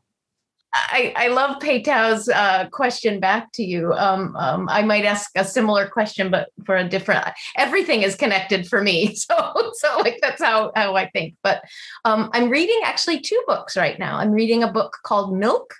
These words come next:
by, um, Mark Kurlansky. Um, he's one of my favorite authors.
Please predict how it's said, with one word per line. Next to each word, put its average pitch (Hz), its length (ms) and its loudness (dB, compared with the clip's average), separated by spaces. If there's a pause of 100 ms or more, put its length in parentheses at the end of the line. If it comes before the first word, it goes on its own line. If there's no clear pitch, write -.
(300)
by, 196 560 2
um, 190 540 0
Mark 208 480 -2
Kurlansky. 190 760 -2 (320)
Um, 196 340 2
he's 202 400 -2
one 196 140 2
of 185 100 -2
my 190 160 2
favorite 185 500 0
authors. 202 680 0